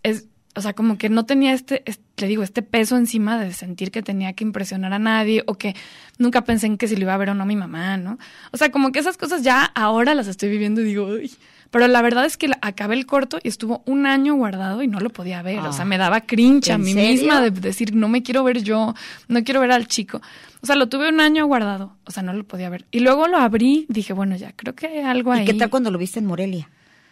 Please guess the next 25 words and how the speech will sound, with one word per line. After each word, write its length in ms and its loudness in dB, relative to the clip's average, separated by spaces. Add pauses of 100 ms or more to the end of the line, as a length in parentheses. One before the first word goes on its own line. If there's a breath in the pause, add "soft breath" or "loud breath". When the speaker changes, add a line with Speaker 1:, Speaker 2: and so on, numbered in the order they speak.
(240 soft breath)
Speaker 1:
Ay, 320 4
pues 180 -4
estuvo 280 -4
increíble 400 2
en 60 0
Morelia, 360 2
pero 160 6
la 140 6
verdad 160 4
es 100 -4
que 140 0
lo 100 4
habría 300 2
abierto 440 2
hace 180 -2
poco, 460 -4
o 40 -10
sea, 160 -2
digo, 220 0
obviamente 380 0
después 280 -6
de 60 -6
ese 100 -6
año 180 0
guardado 420 -4